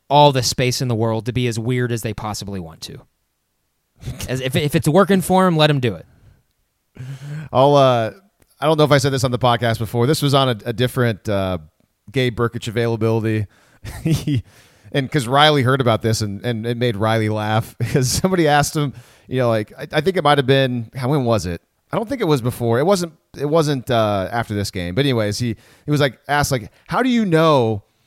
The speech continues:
Speaker 2: you know, when you should be getting ready to kick a field goal, or, like, whenever you're gonna be called upon to kick a field goal?" <laughs> And, 'cause, you know, I mean, Oklahoma goes for it a lot, you know, and, and, you know, who knows, maybe he, he's gotta be at the ready or not. <laughs>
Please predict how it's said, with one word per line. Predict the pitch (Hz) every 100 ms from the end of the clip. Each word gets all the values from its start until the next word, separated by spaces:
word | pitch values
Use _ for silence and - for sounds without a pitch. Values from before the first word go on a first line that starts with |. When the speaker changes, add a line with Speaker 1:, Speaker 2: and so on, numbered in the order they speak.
| _ -
Speaker 2:
you | 135
know, | 135
when | 120 156 147 131
you | 147
should | 143 135
be |
getting | 135 147
ready | 131 135
to | 120
kick | 127
a | 117
field | 131 127
goal, | 117
or, | 127
like, | 120 113
whenever | 139 143 131
you're | 131 - 147
gonna | 147 135
be |
called | 123 139 131
upon | 123 131 123 113
to |
kick | 139 127
a | 113
field | 131 131 107
goal?" | 104 90 - _ _ - _ _ -
<laughs> | 110 - 156 -
And, | 139 113 - -
'cause, | 302 254
you | 202
know, | 175
I |
mean, | 170 165
Oklahoma | 220 226 220
goes | 156 135 165
for | 120 101
it |
a | 95
lot, | 95 101 -
you | 120
know, | 113 127
and, | 127
and, | 127 131
you | 127
know, | 123
who | 139
knows, | 143 135
maybe | 123 135 131 117
he, | -
he's | 127
gotta | 139
be | 139
at | 131
the | 120
ready | 127 135
or | 117
not. | 123 120 113 -
<laughs> | - _ _